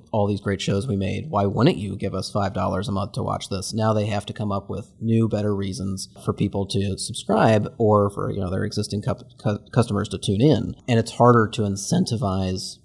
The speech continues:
people if you don't have that kind of easy fallback of, "Look at how great they are. We have all this evidence." But they've been preparing this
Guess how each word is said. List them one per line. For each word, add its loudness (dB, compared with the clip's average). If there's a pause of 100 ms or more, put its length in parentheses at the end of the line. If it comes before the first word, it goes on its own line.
(160)
people -2
if -4
you -2
don't 0
have -2
that -6
kind -2
of -6
easy -8
fallback -4
of, -8
"Look -6
at -6
how -4
great -4
they -6
are. -4
We -6
have -6
all -10
this -8
evidence." 2
But -2
they've 4
been 4
preparing 6
this 2